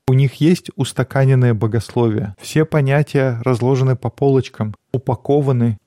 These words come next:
и красиво завернуты. Они легко объясняют любые трудности в Библии. Они все для себя решили и живут в соответствии с тем, что проповедуют. Но это все делается на показ, чтобы другие видели, насколько они благочестивы, насколько они образованные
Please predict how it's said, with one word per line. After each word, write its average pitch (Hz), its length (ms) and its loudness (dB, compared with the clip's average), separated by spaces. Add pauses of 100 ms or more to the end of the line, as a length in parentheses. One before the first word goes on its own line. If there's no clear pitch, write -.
и 123 60 -6
красиво 120 540 0
завернуты. 113 720 -2
Они 123 240 2
легко 139 400 0
объясняют 127 800 -2
любые 120 360 0
трудности 120 600 0
в 104 60 -4
Библии. 107 480 -2
Они 131 240 2
все 156 240 -2
для 143 140 0
себя 123 300 -2
решили 139 440 0
и 135 240 -4
живут 139 420 -4
в - 60 -20
соответствии 123 580 -4
с - 120 -10
тем, 143 200 -6
что - 160 -10
проповедуют. 110 720 -4
Но 131 80 2
это 135 160 -2
все 170 240 0
делается 135 720 0
на 120 100 -2
показ, - 560 -6
чтобы 123 340 0
другие 127 380 0
видели, 131 360 2
насколько 117 540 -2
они 117 160 0
благочестивы, 113 960 -4
насколько 123 440 -2
они 113 160 2
образованные 117 840 0